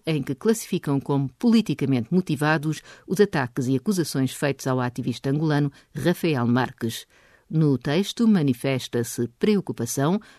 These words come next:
com as recentes ações judiciais intentadas contra Marques na sequência da publicação do seu livro Diamantes de Sangue, Tortura e Corrupção em Angola, em que o autor, em que o autor, aliás, acusa de crimes contra a humanidade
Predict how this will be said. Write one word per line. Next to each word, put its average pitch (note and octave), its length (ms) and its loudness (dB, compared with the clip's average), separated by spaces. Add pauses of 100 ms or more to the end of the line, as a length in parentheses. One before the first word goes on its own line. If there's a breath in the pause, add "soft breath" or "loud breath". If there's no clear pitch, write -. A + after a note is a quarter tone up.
com D#3+ 120 2
as C3 180 2
recentes G3 400 0
ações B2+ 320 0
judiciais E3+ 600 -2 (240 soft breath)
intentadas C#3 680 0
contra A#2+ 320 -2
Marques E3+ 460 0 (260 loud breath)
na F3+ 120 2
sequência D3+ 500 -2
da B2+ 180 0
publicação F#3+ 580 -2
do A#2+ 120 0
seu B2 160 -2
livro D3+ 420 -2
Diamantes G3 460 2
de - 80 -14
Sangue, C3+ 360 0 (220 soft breath)
Tortura C#3 420 0
e A#2 100 2
Corrupção C#3 500 -2
em A#2 100 0
Angola, E3 400 2 (320 soft breath)
em G#3 80 2
que G3+ 100 -4
o A#3 40 2
autor, A3 280 0 (280)
em D#3 120 0
que C3 120 -8
o B2+ 40 0
autor, B2+ 300 0
aliás, F3+ 320 2
acusa D#3+ 340 -2
de C#3+ 120 -4
crimes D3 340 -2
contra G3+ 380 2
a - 20 2
humanidade B2+ 460 2